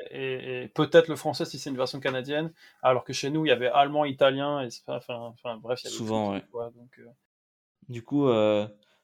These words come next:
Speaker 2: voilà, donc, on a, on attend de, que le service sorte, mais en tout cas, quand on voit, euh, la gueule des jeux P S un, euh, c'est pas ouf. Même s'ils ont rajouté des trophées dans certains.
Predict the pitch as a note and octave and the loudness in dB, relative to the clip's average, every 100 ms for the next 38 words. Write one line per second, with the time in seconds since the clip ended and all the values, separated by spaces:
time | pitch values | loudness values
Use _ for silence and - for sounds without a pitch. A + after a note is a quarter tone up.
0 | _ A2+ A2 A2 G2+ G#2+ - A#2+ A#2 A2+ | _ -2 -2 -2 -4 -2 2 4 4 4
1 | A#2+ A#2+ B2+ A2+ G#2+ G#2 G#2 A2+ - A2+ | 2 2 -2 0 2 0 -2 -6 -4 -4
2 | A2+ - - C3 - G#2 G2 G2 - G2+ | -4 -4 -2 -4 -4 -6 -4 -6 -8 -12
3 | - A#2+ - G#2 G2+ A2+ A2 G2+ G2+ - | -12 -10 -6 -6 -2 0 2 2 -2 -8
4 | _ _ - A2+ A2 B2 A2+ A2+ G#2+ A2 | _ _ -8 -6 -2 -2 0 -2 -4 -6
5 | A2 G#2+ - A#2+ A2+ G2+ G#2+ _ _ _ | -6 -6 -6 -8 -8 -10 -12 _ _ _
6 | _ - - - B2+ - - - C#3 E3+ | _ -20 -8 -2 -2 -2 -14 -6 0 2
7 | F3 - G3 E3+ C#3 B2+ B2+ C3 D#3+ C3+ | 0 -2 0 2 4 4 2 0 0 0
8 | C3+ - C#3 - C#3+ B2+ - - - B2+ | 0 -2 -2 0 0 0 -4 -8 -8 -8